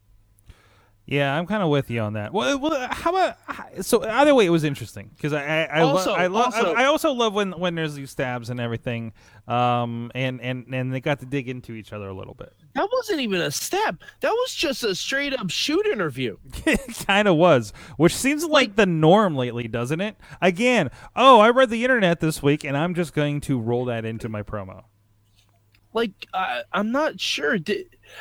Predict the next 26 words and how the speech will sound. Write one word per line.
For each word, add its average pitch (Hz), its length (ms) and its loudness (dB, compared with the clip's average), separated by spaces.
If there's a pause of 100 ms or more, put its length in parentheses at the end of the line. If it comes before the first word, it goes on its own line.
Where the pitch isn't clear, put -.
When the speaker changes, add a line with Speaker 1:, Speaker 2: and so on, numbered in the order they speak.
(880)
Speaker 2:
did 226 220 -2 (100)
R 240 220 0
F 381 180 -4
Video 254 440 0
sponsor 214 1160 0 (320)
Speaker 1:
<laughs> - 320 -14
Speaker 2:
M-, 185 180 -4 (300)
Miz 202 260 -2
T 226 220 -2
V 190 300 -2
this 381 260 -6
week? 453 240 -2
Was 202 160 -2
that 247 160 -2
Speaker 1:
Mm. 349 40 -10
Speaker 2:
what 392 200 -2
happened? 320 540 -4
Because 208 320 -2
it 202 120 -6 (160)
really 208 440 -2
kinda 165 340 -2
seemed 185 320 -2
like 117 260 -2
it. - 160 -12 (1160)
Like, 185 300 -4
and 196 200 -4